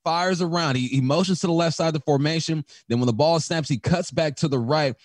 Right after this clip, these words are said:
and helps Ogbuehi. Boom. Then he hits another guy, and the rest is Carlos Hyde. Makes a great cut, gets his knees up. He says, "Look, I can make big plays too.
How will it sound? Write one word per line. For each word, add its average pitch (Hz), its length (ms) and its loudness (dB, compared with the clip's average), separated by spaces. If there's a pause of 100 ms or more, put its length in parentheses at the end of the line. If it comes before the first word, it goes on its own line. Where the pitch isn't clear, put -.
(120)
and 135 200 -4
helps 151 480 -2
Ogbuehi. 156 800 0
Boom. 190 400 2 (280)
Then 156 180 -2
he 180 80 -2
hits 175 180 0
another 170 380 -2
guy, 165 360 -2 (180)
and 127 140 -2
the 120 60 0
rest 147 420 -2 (140)
is 113 160 -6
Carlos 135 440 -4
Hyde. 135 300 -2
Makes 120 220 -6
a 101 80 -8
great 113 600 -6
cut, 131 360 -2 (240)
gets 165 180 -2
his 117 140 -2
knees 127 440 0
up. 131 220 0 (260)
He 117 60 -8
says, 117 300 -2
"Look, 123 180 0
I 131 140 -4
can 139 180 0
make 117 260 0
big 113 220 -2
plays 117 300 -2
too. 123 260 -2